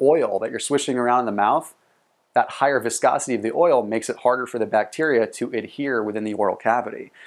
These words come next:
Makes it harder for it to adhere to the teeth and the gums and stuff like that, so therefore the bacteria is just not sticking there. Which,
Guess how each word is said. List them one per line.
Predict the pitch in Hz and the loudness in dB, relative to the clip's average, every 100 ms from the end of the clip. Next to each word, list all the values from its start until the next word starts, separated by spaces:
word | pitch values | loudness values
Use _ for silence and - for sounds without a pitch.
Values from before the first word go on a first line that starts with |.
| - | -2
Makes | 131 - | -2 0
it | 123 | 2
harder | 110 107 | 2 2
for | 110 107 | 0 0
it | 104 | 0
to | 98 | 0
adhere | 101 95 | 2 0
to | |
the | 90 | 0
teeth | - 135 135 131 | -2 0 0 -2
and | 101 | -6
the | |
gums | 107 123 120 113 | 0 2 2 -2
and | - | -2
stuff | 113 | -2
like | - | 0
that, | 180 175 - | 2 2 0
so | |
therefore | 165 175 175 | -6 -2 0
the | 156 | 2
bacteria | 156 156 160 147 | 2 2 0 0
is | 143 | -2
just | 151 151 | -4 -4
not | 139 - | -4 -4
sticking | - 202 135 107 | -2 -2 -2 -6
there. | 101 - - - - | -10 -12 -20 -18 0
Which, | 131 220 - - | 4 4 0 -12